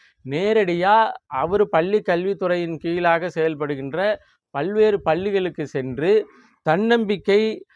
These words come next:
அல்லது அந்த, என்ன சொல்றது, மோட்டிவேஷனல் ஸ்பீச், அதாவது "தன்னம்பிக்கை பேச்சை நான் பேசுறேன்" அப்படின்னு சொல்லி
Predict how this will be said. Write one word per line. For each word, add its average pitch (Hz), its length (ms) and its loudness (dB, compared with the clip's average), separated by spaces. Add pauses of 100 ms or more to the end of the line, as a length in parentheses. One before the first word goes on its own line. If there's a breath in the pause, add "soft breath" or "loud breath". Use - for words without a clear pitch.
(120 soft breath)
அல்லது 185 440 0
அந்த, 175 180 0
என்ன 165 260 2
சொல்றது, 156 420 -2
மோட்டிவேஷனல் 202 720 -2
ஸ்பீச், 175 500 -6
அதாவது 170 500 -2
"தன்னம்பிக்கை 190 680 -4
பேச்சை 170 360 -6
நான் 143 240 -6
பேசுறேன்" 165 640 -4
அப்படின்னு 151 380 -6
சொல்லி 151 580 -4